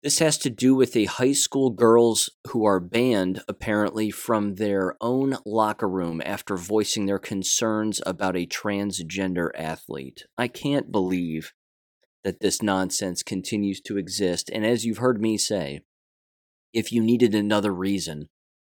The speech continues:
to walk away from both sports, the round ball games,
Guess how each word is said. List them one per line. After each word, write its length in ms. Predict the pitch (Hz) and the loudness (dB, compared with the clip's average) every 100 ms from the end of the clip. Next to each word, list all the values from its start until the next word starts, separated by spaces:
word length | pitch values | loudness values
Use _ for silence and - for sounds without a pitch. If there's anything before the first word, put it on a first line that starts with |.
| _ _ _ | _ _ _
to 100 | - | 0
walk 380 | 107 98 104 - | 4 4 4 2
away 340 | 101 98 92 | 2 2 2
from 300 | 92 - 92 | 0 -2 -4
both 280 | 82 90 85 | -2 -4 -2
sports, 760 | - - 123 120 123 - - - _ _ _ _ _ - | -4 -2 2 4 2 0 -8 -8 _ _ _ _ _ -8
the 80 | 90 | -4
round 540 | 87 95 123 120 104 | 2 4 4 4 4
ball 260 | 110 110 107 | 6 6 4
games, 600 | 110 110 110 107 101 | 2 0 0 -2 -4